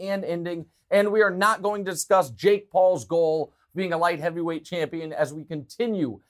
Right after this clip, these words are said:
our thirty-six plus show streak of not discussing anything about the Paul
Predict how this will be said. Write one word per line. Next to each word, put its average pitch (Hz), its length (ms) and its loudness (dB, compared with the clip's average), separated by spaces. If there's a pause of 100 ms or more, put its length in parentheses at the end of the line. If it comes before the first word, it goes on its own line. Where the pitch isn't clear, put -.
(120)
our 170 240 2
thirty-six 196 920 -4 (240)
plus 196 280 4
show 190 280 0
streak 175 480 -8
of 151 100 0
not 160 300 -4
discussing 170 580 -4
anything 175 560 -6
about 147 320 0
the 147 80 -6
Paul 147 560 -2